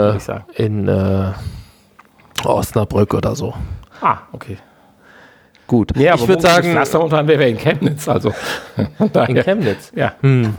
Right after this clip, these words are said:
Speaker 2: okay. Ja. Hm, hm, hm. Ich würd sagen, wir beenden das hier, oder?
Speaker 1: Okay. Aber es hat mir richtig viel Spaß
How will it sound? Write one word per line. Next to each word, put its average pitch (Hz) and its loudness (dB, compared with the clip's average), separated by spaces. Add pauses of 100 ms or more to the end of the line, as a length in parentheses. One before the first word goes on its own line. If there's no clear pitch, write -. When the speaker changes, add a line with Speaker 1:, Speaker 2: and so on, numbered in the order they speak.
(260)
Speaker 2:
okay. 104 -2 (520)
Ja. 98 0 (560)
Hm, 104 0
hm, 104 -4
hm. 101 -2 (2250)
Ich - -4
würd 147 0
sagen, 120 2
wir 113 2
beenden 113 0
das 98 0
hier, 98 0
oder? 131 2 (260)
Speaker 1:
Okay. - -4 (800)
Aber 131 -2
es - -8
hat 110 -4
mir 101 -4
richtig 143 -6
viel - -10
Spaß - -14